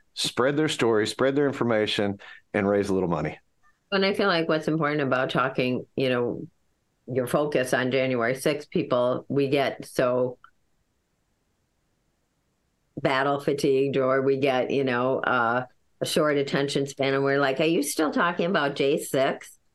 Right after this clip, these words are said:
Speaker 2: Like, that was so <laughs> twenty twenty-one."
Speaker 1: That's right.
Speaker 2: And that's because in the next couple of days, Daniel's going to go to jail, the,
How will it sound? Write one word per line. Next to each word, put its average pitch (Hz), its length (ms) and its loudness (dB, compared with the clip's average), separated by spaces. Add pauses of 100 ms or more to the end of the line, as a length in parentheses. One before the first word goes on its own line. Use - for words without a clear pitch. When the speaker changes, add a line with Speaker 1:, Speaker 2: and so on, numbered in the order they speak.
Speaker 2:
Like, 147 320 -2 (320)
that 170 180 0
was 170 220 0
so 160 240 2
<laughs> 160 60 -6
twenty 180 460 0
twenty-one." 160 920 0 (120)
Speaker 1:
That's - 200 -2
right. 82 180 0
Speaker 2:
And - 100 -6 (240)
that's - 240 -4
because 196 640 0 (1040)
in 202 140 4
the 202 60 4
next 196 260 -2
couple 247 220 0
of - 40 0
days, 208 300 0
Daniel's 180 580 0
going 170 320 0
to 165 80 2
go 160 220 4
to 165 140 2
jail, 151 540 2 (300)
the, 147 320 0